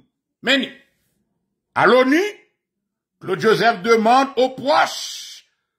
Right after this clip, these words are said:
de Jovenel Moïse de faciliter la tâche au gouvernement. On y a Henry. Ah, nous, nous-mêmes. Parce que, parce que nous-mêmes, petits noirs,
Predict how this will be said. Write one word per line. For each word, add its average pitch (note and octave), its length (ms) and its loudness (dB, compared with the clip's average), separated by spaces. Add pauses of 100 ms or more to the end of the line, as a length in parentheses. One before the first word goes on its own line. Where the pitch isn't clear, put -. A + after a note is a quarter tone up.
(120)
de E3+ 120 -2
Jovenel B3+ 500 2
Moïse F4 840 2 (320)
de C3 120 -14
faciliter D4 960 -2 (580)
la B3 320 -2
tâche F4 680 0 (220)
au C4+ 140 2
gouvernement. A#3+ 600 -2 (680)
On D3 120 -12
y D#3 40 -2
a D#3 180 2
Henry. D4+ 500 0 (220)
Ah, C5+ 360 4
nous, C#4+ 120 -2
nous-mêmes. F3+ 320 -6 (420)
Parce - 140 0
que, F#5 180 2 (1160)
parce - 140 -2
que D#4+ 280 0
nous-mêmes, G4 840 0 (380)
petits B3+ 200 -16
noirs, F3+ 540 -6